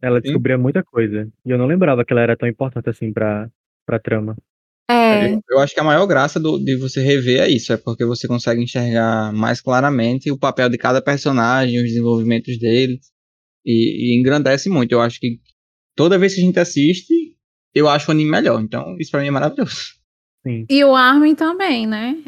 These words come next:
Speaker 3: Ele,
Speaker 2: Sim.
Speaker 1: É.
Speaker 3: ele lembra daquele momento com a Anne lá no, na primeira temporada, quando ela vai atrás do Eren pela primeira vez.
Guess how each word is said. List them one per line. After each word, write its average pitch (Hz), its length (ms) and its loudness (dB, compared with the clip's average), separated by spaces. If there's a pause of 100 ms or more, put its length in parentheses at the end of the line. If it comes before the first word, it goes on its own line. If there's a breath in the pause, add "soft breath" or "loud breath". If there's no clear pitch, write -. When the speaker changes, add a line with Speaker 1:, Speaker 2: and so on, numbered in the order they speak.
Speaker 3:
Ele, 214 200 -2
Speaker 2:
Sim. 202 120 0
Speaker 1:
É. 220 400 0
Speaker 3:
ele 233 280 4
lembra 240 380 4
daquele 240 280 2
momento 220 680 -2
com - 160 -12
a 214 100 -4
Anne 202 380 -8
lá 190 240 -4
no, 220 540 -4 (160)
na 208 140 -4
primeira 202 340 0
temporada, 190 840 0 (300)
quando - 160 -10
ela 180 160 2
vai 180 140 0
atrás 185 360 -2
do 180 220 0
Eren 180 200 -2
pela 180 200 -4
primeira 185 340 -4
vez. 185 460 -4